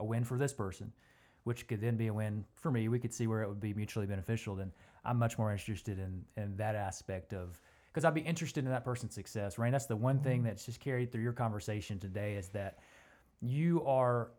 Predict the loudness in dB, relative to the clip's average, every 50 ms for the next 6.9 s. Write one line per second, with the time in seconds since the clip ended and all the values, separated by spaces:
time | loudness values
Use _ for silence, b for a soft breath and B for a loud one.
0 | _ _ _ _ _ _ _ _ _ _ -2 0 0 0 0 0 0 0 -2 -2
1 | -4 -6 -2 -2 0 2 2 2 2 0 -2 -4 -8 -4 0 0 0 0 0 -2
2 | 0 0 0 0 0 0 0 0 -2 -2 -2 -2 -2 0 0 0 -2 -4 2 4
3 | 6 6 6 6 4 0 0 0 0 0 -2 -2 -4 -4 -4 -2 -2 -2 -2 -4
4 | -4 -6 -8 -4 0 0 2 4 4 2 2 0 -2 -2 -2 -2 -2 -2 -4 -6
5 | -8 -6 -4 -2 0 2 2 2 2 2 2 2 4 2 2 2 0 2 2 2
6 | 2 0 0 -2 -2 -2 -2 -4 -4 -4 -2 0 2 2 4 4 2 0